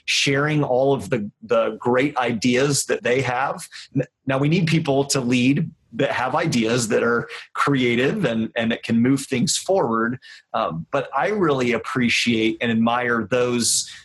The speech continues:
who don't necessarily have, uh, this overt agenda, but rather are seeking to hear and engage with, uh, the citizens of, of the community. Uh, that, that's one of the joys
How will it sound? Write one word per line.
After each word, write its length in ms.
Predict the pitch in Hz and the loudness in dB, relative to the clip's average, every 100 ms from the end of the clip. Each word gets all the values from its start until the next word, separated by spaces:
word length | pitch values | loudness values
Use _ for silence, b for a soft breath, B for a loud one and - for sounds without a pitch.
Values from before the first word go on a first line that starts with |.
| - | -2
who 320 | 131 131 123 - 120 | 2 4 2 -2 -4
don't 260 | 135 143 147 | -2 -2 0
necessarily 760 | 139 143 - 135 151 135 117 | 0 0 0 0 0 0 0
have, 460 | 107 113 113 107 104 - B B - | -2 -4 -4 -4 -8 -14 B B -4
uh, 140 | 113 | -2
this 280 | 110 120 - 147 | 0 -2 -2 0
overt 480 | 139 110 127 123 113 | 0 2 -2 -2 -2
agenda, 680 | 110 104 120 113 104 - - | -2 0 0 0 0 -4 -4
but 120 | 165 - | -2 0
rather 680 | 120 127 135 127 123 123 117 | 0 0 0 0 0 0 0
are 100 | 113 | 0
seeking 760 | - - 147 147 139 127 123 B B _ | 0 0 0 0 0 0 -2 B B _
to 380 | - 123 117 - _ | -2 2 2 0 _
hear 580 | - - 151 165 165 165 123 | -6 0 2 2 0 -2 -4
and 360 | 117 113 113 - | -2 -2 -4 -2
engage 560 | 131 123 127 127 135 110 | 0 0 2 2 2 0
with, 440 | 117 117 - - b b - | 2 0 -2 -14 b b -4
uh, 180 | 117 110 | -2 0
the 140 | 131 | 0
citizens 680 | - 147 143 - 107 107 - | 0 0 0 -2 -2 -4 -2
of, 160 | 117 | -2
of 180 | 113 113 | -2 -2
the 80 | 117 | -2
community. 760 | - 117 113 113 110 - - - B B B | 0 0 2 2 0 -2 -6 -10 B B B
Uh, 80 | 107 | -4
that, 240 | 139 165 | -2 -2
that's 180 | 160 160 | -4 -2
one 140 | 185 240 | 0 0
of 60 | |
the 80 | 143 | 0
joys 640 | 107 127 143 143 113 - | 0 0 2 0 0 -4